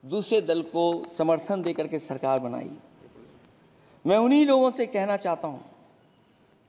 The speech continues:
कि लोग क्यूटो की फ़ोटो लेकर बनारस की गलियों से लेकर के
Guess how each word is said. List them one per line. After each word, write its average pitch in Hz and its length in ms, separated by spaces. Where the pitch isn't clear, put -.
कि 214 100
लोग 220 520
क्यूटो 226 400
की 254 240
फ़ोटो 226 420
लेकर 240 340
बनारस 202 460
की 233 140
गलियों 196 360
से 214 140
लेकर 202 400
के - 160